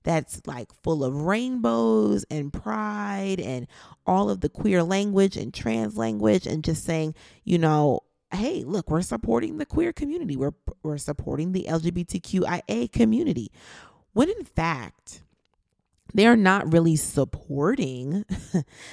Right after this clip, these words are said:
They are actually trying to make a dollar, okay? 'Cause capitalism, you know, believes in free market, and capitalism is all about trying to make money, right? That everybody can make money,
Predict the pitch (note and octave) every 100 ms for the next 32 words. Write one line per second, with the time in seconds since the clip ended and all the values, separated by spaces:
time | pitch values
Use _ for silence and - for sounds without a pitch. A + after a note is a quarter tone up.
0 | - F3+ G3 F#3 - F#3 - - F#3 -
1 | - E3+ F3+ G#3 F3+ - F#3 D#3+ - D3+
2 | C3+ D#3+ D#3+ A#2+ F#2+ D#2 - - - -
3 | D3+ F3+ D3 - D3+ - A#3+ C4+ - B3+
4 | E3+ D#3 C3+ B2+ C3+ - _ - D3+ D3+
5 | C#3 D3+ D#3+ C#3+ C#3+ - D3+ D3+ G3 G3
6 | - F3+ E3+ E3+ F#2+ B2+ C3 D#3+ C3+ -
7 | C3 C#3 C3 C3 A#2+ F#2 - - C#3+ C#3+
8 | C#3+ C3 B2 A2 - - _ - - D#3+
9 | D#3+ D#3 D3+ D3+ C#3+ - - D#3+ D3 C#3+
10 | C#3 C3 _ _ - D#3+ D#3 E3 D3+ D3
11 | C3 G2 C#2 - D3 D3+ D3 D#3+ A#3 G#3
12 | C#3+ C3+ - C#3 G#2 - D3+ - D3 E3